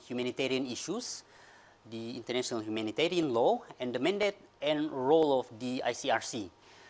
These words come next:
It also helped the Malaysian authorities meet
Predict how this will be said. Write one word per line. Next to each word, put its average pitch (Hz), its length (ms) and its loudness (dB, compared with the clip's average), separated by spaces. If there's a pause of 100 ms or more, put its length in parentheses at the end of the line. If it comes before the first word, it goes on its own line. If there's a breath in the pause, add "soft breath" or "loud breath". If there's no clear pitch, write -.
(200 loud breath)
It 135 80 0
also 156 260 2
helped 214 480 4
the 147 60 0
Malaysian 160 400 0
authorities 147 840 -4 (180)
meet 165 220 -2